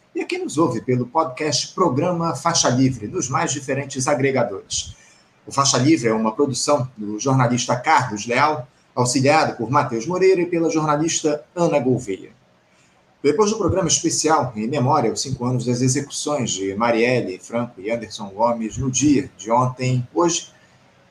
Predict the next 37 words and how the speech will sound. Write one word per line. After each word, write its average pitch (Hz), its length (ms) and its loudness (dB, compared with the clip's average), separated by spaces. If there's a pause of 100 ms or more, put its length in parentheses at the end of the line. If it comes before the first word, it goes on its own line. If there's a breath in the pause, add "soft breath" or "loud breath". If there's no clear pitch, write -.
voltamos 220 340 4
a 185 60 4
falar 165 340 4
aqui 135 220 -2
sobre 139 480 0
os 139 180 0
temas 139 720 -4
do 214 120 -8
dia 233 160 0
a - 20 2
dia 127 420 2
da 117 120 -2
política 123 400 -2
nacional 123 520 0
e 147 160 2
internacional. 120 880 -2 (720 soft breath)
Aqui - 200 2
no 247 60 0
Brasil, 202 340 2
o 135 80 2
presidente 151 520 2
Lula 156 500 4
voltou 175 540 2
a 120 60 -12
se 135 160 -4
mostrar 131 600 0
insatisfeito 156 1120 -2
com - 160 -6
ministros 135 760 -2
que 135 100 0
anunciam 131 540 2
medidas 131 800 0
sem - 220 -6
antes 170 220 -2
passarem 131 420 0
pelo 151 240 2
aval 143 520 2